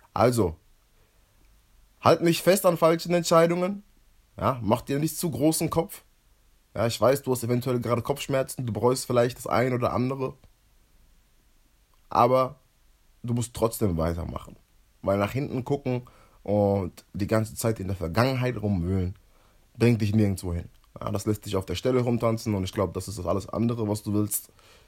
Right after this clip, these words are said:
Ich glaub, das ist noch schlimmer, als, als, äh, irgendwas zu bereuen.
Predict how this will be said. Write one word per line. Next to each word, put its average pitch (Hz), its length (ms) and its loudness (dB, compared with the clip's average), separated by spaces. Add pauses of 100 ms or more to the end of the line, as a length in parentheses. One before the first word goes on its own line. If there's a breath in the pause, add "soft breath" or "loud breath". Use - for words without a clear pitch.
Ich - 120 -20
glaub, 95 180 0
das 92 140 -4
ist 87 140 -6
noch 101 300 0
schlimmer, 104 280 0
als, 104 300 -2
als, - 480 -4
äh, 92 440 0
irgendwas 123 420 -2
zu 117 120 -4
bereuen. 107 440 2